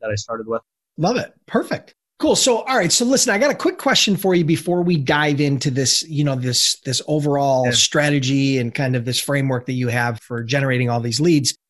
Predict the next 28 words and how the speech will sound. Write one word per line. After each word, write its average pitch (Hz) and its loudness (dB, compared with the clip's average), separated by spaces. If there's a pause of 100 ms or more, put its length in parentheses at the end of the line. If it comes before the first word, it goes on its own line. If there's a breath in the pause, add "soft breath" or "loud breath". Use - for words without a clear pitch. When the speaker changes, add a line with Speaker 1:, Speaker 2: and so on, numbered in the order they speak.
(140)
Speaker 2:
The 160 -2
question 220 2
is 147 2
this. 113 -4 (220)
If 160 -2
you 269 6
could 302 -2
pick - -4 (140)
any 220 0 (160)
business 160 2
superpower, 117 -2 (280)
right? 165 0 (260)
Any 247 2
business 180 2
superpower. 120 0
Obviously, 156 2
you 131 2
know, 123 2
you're 120 2
not 139 2
gonna 143 2
be 139 4
Superman. 123 2
We 123 2
all 127 2
wanna 123 2
fly, 113 2
right? 127 0